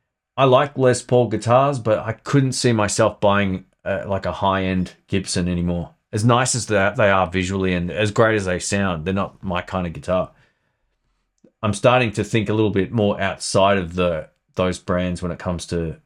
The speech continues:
guitars that are at least interesting to me personally now. Up the deadlifts. <laughs>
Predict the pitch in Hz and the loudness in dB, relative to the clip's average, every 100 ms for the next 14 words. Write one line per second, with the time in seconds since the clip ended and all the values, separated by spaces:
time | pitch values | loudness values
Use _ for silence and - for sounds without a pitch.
0 | _ _ - 90 92 90 87 78 92 95 | _ _ -8 -2 0 0 -4 -6 -4 -4
1 | - 113 101 120 101 95 87 80 _ - | -4 -4 -2 -2 -2 -2 -2 -4 _ -4
2 | 90 90 92 - 95 - 92 85 85 76 | 0 0 0 -2 -4 -2 -4 -4 -6 -10
3 | _ _ _ _ _ _ _ _ _ _ | _ _ _ _ _ _ _ _ _ _
4 | _ _ _ _ _ _ _ _ _ _ | _ _ _ _ _ _ _ _ _ _
5 | _ _ _ _ 107 - 110 98 104 104 | _ _ _ _ -6 -2 -2 0 0 0
6 | - - 508 508 453 466 202 190 - 131 | -2 -4 -4 -6 -2 0 0 -2 -4 -8
7 | - 117 | -8 -8